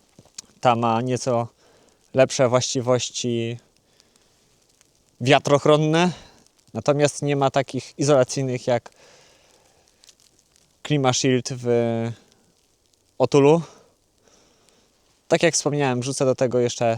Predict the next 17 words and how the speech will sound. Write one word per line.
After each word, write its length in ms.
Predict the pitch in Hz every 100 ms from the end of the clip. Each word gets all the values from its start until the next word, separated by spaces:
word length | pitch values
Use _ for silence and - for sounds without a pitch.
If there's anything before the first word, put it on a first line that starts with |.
| -
termopady 680 | 160 156 147 143 131 131 123 - _ _ _ _ _ _ _
i 60 | -
powinno 340 | 127 131 123
być 160 | 117 -
cieplutko 440 | 127 131 123 117
jak 160 | 113 113
w 60 |
łóżku. 300 | 120 - 113 - - _ _ _ _ _ _ _ _ _ _ _ _ _ _ _ _ _ _ - _ _ _ _
Tak 160 | 135 131
czy 100 | 139
inaczej, 440 | 123 - 123 147 -
nadal 220 | 113 117
sypię. 420 | - - 113 170 175 _ _ _ _ _ _ _ _ _ _ _
Więc 240 | 135 123
co? 360 | - - 113 120 - _ _
Ostatnie 640 | 123 143 139 131 123 113 113 _ _ _ _ _ _ _ -
drobiazgi. 680 | 139 135 131 120 135 165